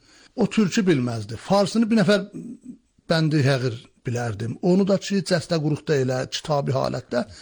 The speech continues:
Çün əvvəli oxumuşdum. Dovvumda mən indi ondan nə danışa biləcəkdim? O zaman televizyon yox, radio yox, telefon yox. Bu ittilat ki, əlan bebelə vardı, bunlar yox idi mərdumda. Bəndə də onlarla bir,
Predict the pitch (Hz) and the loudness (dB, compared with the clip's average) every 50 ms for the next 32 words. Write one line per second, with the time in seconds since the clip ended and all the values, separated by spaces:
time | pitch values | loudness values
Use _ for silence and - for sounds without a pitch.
0 | - - _ - 208 262 - 175 175 156 156 175 170 180 185 165 - - 113 - | -20 -20 _ -2 -2 0 0 -2 -2 0 0 0 2 4 2 2 2 -2 -8 -12
1 | - - - 117 113 113 - _ _ - - _ _ _ - 190 185 170 151 151 | -12 -12 -12 -12 -12 -12 -14 _ _ -20 -20 _ _ _ 4 4 4 4 2 2
2 | 165 165 170 160 214 214 196 185 180 175 160 170 170 180 190 185 160 147 139 139 | 0 2 2 2 2 2 2 2 2 2 4 4 4 4 4 4 4 2 2 2
3 | 214 226 196 - - 131 120 117 120 117 107 120 117 110 - - 131 123 117 - | 2 0 0 0 -4 -6 -4 -4 -6 -6 -4 -6 -6 -6 -8 -8 -8 -8 -8 -10
4 | _ _ - - - - _ _ - 196 196 180 180 165 165 160 151 139 - 170 | _ _ -20 -20 -20 -20 _ _ 2 4 4 6 4 4 4 2 2 2 2 0
5 | 151 143 143 131 131 143 147 151 143 143 151 147 143 - 131 147 143 135 123 113 | 2 2 2 2 4 4 4 4 4 4 4 2 0 0 0 2 2 2 0 0
6 | 131 135 139 139 143 143 143 131 - - - 147 135 127 - - 147 147 147 151 | 0 2 2 4 4 2 2 0 -2 -4 -2 -2 -2 -2 -2 -4 -2 0 0 0
7 | 151 143 - _ - 202 202 - - - 165 160 156 156 143 - - - 156 147 | 0 -2 -2 _ -2 -2 -2 -4 -4 -4 -2 0 0 0 -2 -4 -4 -2 -2 0
8 | 147 147 151 156 147 - - - - - - - - _ _ 151 147 131 139 135 | 0 0 0 -2 -2 -4 -8 -18 -20 -20 -20 -20 -20 _ _ -2 0 2 2 2
9 | 139 135 135 139 135 131 127 123 135 143 147 156 175 208 208 - - 156 156 156 | 2 2 2 2 2 2 0 0 2 2 4 4 4 2 0 -2 0 2 2 4
10 | 151 151 156 143 - 135 127 120 123 123 127 - - 120 120 127 131 127 120 65 | 4 4 4 2 2 -2 -4 -2 -2 -4 -2 -2 -4 -4 -4 -4 -4 -2 -2 -4
11 | 65 64 - - - 147 147 147 147 143 147 147 - 143 - 151 185 214 185 180 | -4 -4 -2 0 0 2 2 0 0 0 0 0 0 0 0 0 0 0 0 0